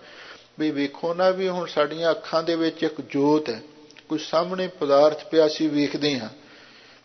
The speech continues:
ਤੇ ਸਾਡੀ ਨਿਗਾਹ ਕਿਵੇਂ ਉਸ ਨੂੰ ਜਾ ਕੇ ਵੇਖਦੀ ਹੈ, ਕਿਵੇਂ ਉਸ ਨੂੰ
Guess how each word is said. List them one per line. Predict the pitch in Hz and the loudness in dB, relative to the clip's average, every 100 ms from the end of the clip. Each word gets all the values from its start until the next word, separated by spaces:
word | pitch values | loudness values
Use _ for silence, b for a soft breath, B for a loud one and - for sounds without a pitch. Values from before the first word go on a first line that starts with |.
| b | b
ਤੇ | 160 | -6
ਸਾਡੀ | 151 147 147 170 | 2 2 4 2
ਨਿਗਾਹ | 160 147 143 165 | 0 0 4 4
ਕਿਵੇਂ | 160 170 165 180 | 2 -4 -2 0
ਉਸ | 175 156 | 0 0
ਨੂੰ | 170 170 | -4 0
ਜਾ | 156 147 | 4 4
ਕੇ | 143 156 135 - - - - B B B B B B | 2 0 -2 -6 -20 -20 -20 B B B B B B
ਵੇਖਦੀ | 131 143 143 170 165 165 | 2 2 2 0 -2 2
ਹੈ, | 156 160 156 | 6 6 4
ਕਿਵੇਂ | 156 156 165 175 | 0 -2 0 2
ਉਸ | 156 147 | 2 2
ਨੂੰ | 160 151 139 | 0 0 0